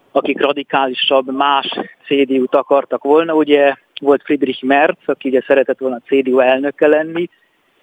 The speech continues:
egy olyan politikus, akit még kétezer-hatban csinált ki Merkel, és miután Merkel távozott, vagy távozóban van, most újra visszatért a politikába, és egy ilyen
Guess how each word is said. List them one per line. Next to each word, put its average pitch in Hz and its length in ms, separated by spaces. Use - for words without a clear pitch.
egy 123 160
olyan 131 120
politikus, 139 520
akit 127 280
még 127 220
kétezer-hatban 131 1040
csinált 131 460
ki 131 120
Merkel, 143 540
és 135 140
miután 131 380
Merkel 127 400
távozott, 147 640
vagy 120 220
távozóban 143 640
van, 135 200
most - 260
újra 139 240
visszatért 139 640
a 127 40
politikába, 135 720
és 127 120
egy 127 200
ilyen 127 240